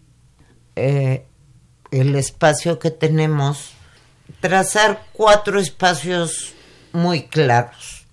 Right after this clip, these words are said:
Ah, cuando empezamos a construir el guión, pues la primera pregunta que nos surgió es,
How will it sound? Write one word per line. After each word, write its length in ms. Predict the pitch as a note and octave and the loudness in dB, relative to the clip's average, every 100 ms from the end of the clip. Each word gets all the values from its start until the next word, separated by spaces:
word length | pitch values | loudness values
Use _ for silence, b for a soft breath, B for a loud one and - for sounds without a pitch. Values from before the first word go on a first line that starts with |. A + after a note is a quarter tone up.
| _ _ _ _ _ _ - _ _ | _ _ _ _ _ _ -20 _ _
Ah, 420 | - E3+ E3 E3 - - - | -6 -2 0 -2 -4 -14 -2
cuando 320 | F#3+ F#3 F#3+ | 0 2 2
empezamos 800 | F#3 E3+ G3+ - A#3 B3 A#3+ - | 0 0 -2 0 0 0 -2 -2
a 160 | A#3 - | -4 -2
construir 680 | G#3 F#3 - F3 F3 E3+ | -4 -4 -4 0 0 2
el 240 | F#3 E3+ D3+ | 0 -2 -4
guión, 640 | D#3+ E3+ D3+ B2+ B2+ D3 - _ _ _ _ _ _ _ | -2 0 2 0 -2 -6 -10 _ _ _ _ _ _ _
pues 200 | D3 C#3+ | -10 -4
la 300 | D#3 D3 D3 | 0 0 0
primera 580 | D3+ D3+ D#3 D#3 E3 D#3+ | 0 2 2 2 0 -2
pregunta 640 | D3 C#3+ D#3 D3+ C#3 B2+ | -2 -2 0 -2 -2 -4
que 80 | - | -2
nos 220 | C#3 C3+ | -2 -2
surgió 480 | - C#3+ C3 - D#3 | -4 -8 -6 -2 0
es, 320 | D3 D3+ C3+ | 0 -2 -4